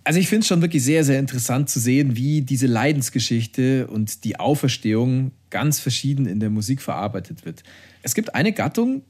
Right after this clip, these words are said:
die fokussiert sich ganz auf den Schmerz, und zwar von Maria, also der Mutter von Jesus. Diese Gattung, die nennt sich Stabat Mater, hört man eher selten, wenn man in der Kirche ist an Ostern. Das berühmteste Stabat Mater ist von Giovanni Battista Pergolesi.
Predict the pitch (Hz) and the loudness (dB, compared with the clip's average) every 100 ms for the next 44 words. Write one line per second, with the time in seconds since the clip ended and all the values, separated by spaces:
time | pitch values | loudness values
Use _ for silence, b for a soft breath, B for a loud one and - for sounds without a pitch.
0 | - 160 - 156 143 151 196 - 185 - | -4 -2 -2 -2 0 0 -2 -2 -4 -4
1 | - 208 - - 131 - 117 120 240 - | 0 0 0 -2 -2 0 0 0 0 -2
2 | - - 147 135 131 131 143 - 135 123 | -4 -4 -4 -2 0 0 0 2 2 4
3 | 123 220 277 92 92 113 - 113 110 113 | 4 4 2 0 -4 -6 -4 -2 0 2
4 | 208 - 110 98 87 85 82 85 - B | 2 0 -2 -4 -4 -6 -6 -8 -10 B
5 | B B B 127 160 156 196 165 131 139 | B B B 0 2 0 2 2 2 2
6 | 165 156 - - 113 143 156 120 98 98 | 0 -2 -2 -4 -2 0 -2 -2 -2 -2
7 | 151 - 117 185 - _ - 107 175 202 | -4 -2 -2 -2 -6 _ -8 -4 -2 0
8 | 170 131 135 117 131 170 185 151 156 131 | -2 0 0 0 -2 0 0 0 0 -2
9 | 135 - 151 175 165 120 190 - 131 120 | -4 -2 -2 0 -2 -2 -4 -4 -4 -2
10 | 120 160 170 175 180 B B B B B | -4 -2 0 -2 -2 B B B B B
11 | 127 120 143 294 143 - - - 87 104 | -6 0 2 2 0 -4 -4 -4 -4 -4
12 | 92 92 127 - 123 - 131 117 113 110 | -2 -2 -2 -4 -4 -2 0 2 0 2
13 | 160 185 160 120 110 170 165 - 147 143 | 2 2 0 -2 -2 -2 -2 0 0 0
14 | - 131 127 120 120 110 98 80 80 73 | 0 0 2 2 2 2 0 -2 -6 -8
15 | 60 | -10